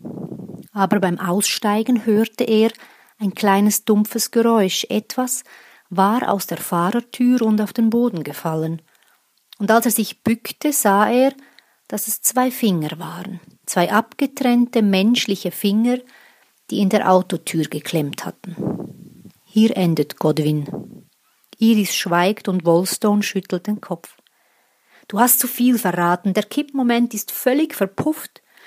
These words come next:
weil du am Anfang die Simulatoren erwähnt hast. Außerdem gibt es hunderte dieser kindischen Stadtlegenden. Godwin zuckt mit den Schultern. Na und? Aber das Ende mit den Fingerkuppen ist doch überraschend.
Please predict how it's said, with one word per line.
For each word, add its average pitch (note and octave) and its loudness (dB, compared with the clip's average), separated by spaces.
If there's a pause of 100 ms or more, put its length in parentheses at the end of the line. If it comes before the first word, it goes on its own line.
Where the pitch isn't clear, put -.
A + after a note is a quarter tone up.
(160)
weil A3+ 2
du B3+ 4
am G#3 0
Anfang B3+ 2
die A3+ -4
Simulatoren B3 2
erwähnt E3+ -4
hast. - -6 (400)
Außerdem B3+ 2
gibt B3 2
es - -4
hunderte A#3 2 (360)
dieser E3+ -6
kindischen G3 0
Stadtlegenden. D#3 -10 (1400)
Godwin G#3+ 2
zuckt - -2
mit F3 -4
den D3+ -6
Schultern. G#3 -4 (560)
Na F#3 0
und? C4 -2 (360)
Aber F#3 2
das G3 2
Ende G#3+ 2
mit B3+ 2
den F#3+ 0
Fingerkuppen C4 -2
ist C4+ -4
doch D4 -2
überraschend. B3+ 0